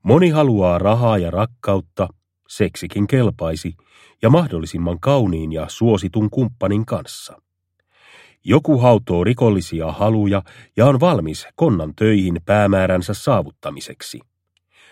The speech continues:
Kun ei ole autoa, sellaisen voi aina varastaa. Tyydyttää sekin omalta osaltaan osaamisen ja omistamisen näyttämisen halua. Joku haluaa tappaa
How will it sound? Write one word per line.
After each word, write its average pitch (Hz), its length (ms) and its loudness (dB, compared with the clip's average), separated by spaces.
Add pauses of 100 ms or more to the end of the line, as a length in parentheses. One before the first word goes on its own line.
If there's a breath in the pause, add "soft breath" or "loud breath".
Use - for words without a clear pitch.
(120)
Kun 120 200 6
ei 120 140 6
ole 104 200 2
autoa, 113 560 2 (300 soft breath)
sellaisen 90 520 0
voi 110 180 2
aina 120 300 0
varastaa. 95 680 -8 (460)
Tyydyttää 92 600 -2
sekin 113 380 -4
omalta 101 360 0
osaltaan 85 720 -4 (120)
osaamisen 95 680 0 (300 soft breath)
ja 107 200 2
omistamisen 95 720 -2
näyttämisen 101 640 -2
halua. 101 460 -8 (920 soft breath)
Joku 151 360 2
haluaa 101 500 2
tappaa 104 640 0